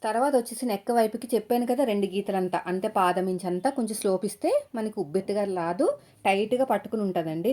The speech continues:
నేను already పిక్ షేర్ చేస్తాను చూడండి. చూసారా, పక్కన లాగినా కూడా కొంచెం జారుతా తప్ప మరీ మొత్తం జారిపోదు, టైట్గా పట్టినట్టు ఉంటుందన్నమాట నేను చెప్పినట్టు అలా స్లోప్ ఇస్తే. ఇప్పుడు నేను క్రాస్గా ఉన్న క్లాత్ని తీసేసుకుని అన్ని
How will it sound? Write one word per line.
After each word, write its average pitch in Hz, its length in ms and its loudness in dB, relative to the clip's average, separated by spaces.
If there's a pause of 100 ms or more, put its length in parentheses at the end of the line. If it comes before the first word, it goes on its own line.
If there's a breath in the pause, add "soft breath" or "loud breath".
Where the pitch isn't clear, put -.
నేను 185 240 0
already 175 420 -2
పిక్ 208 280 -6
షేర్ 180 240 0
చేస్తాను 175 320 -4
చూడండి. 160 380 -4 (460)
చూసారా, 254 400 0
పక్కన 240 320 4
లాగినా 214 420 6 (100)
కూడా 226 180 6 (200)
కొంచెం 233 480 6
జారుతా 190 380 8 (100)
తప్ప - 220 6 (160)
మరీ 208 200 6 (260)
మొత్తం 226 280 4
జారిపోదు, 180 560 4 (160)
టైట్గా 220 420 6
పట్టినట్టు 208 400 4
ఉంటుందన్నమాట 165 580 2 (140)
నేను 190 240 0
చెప్పినట్టు 202 400 0
అలా 196 140 4
స్లోప్ 175 300 0
ఇస్తే. - 220 -6 (360 loud breath)
ఇప్పుడు 262 260 6
నేను 269 220 8
క్రాస్గా 220 460 6
ఉన్న 233 140 6
క్లాత్ని 185 300 4
తీసేసుకుని 196 600 2
అన్ని 214 280 6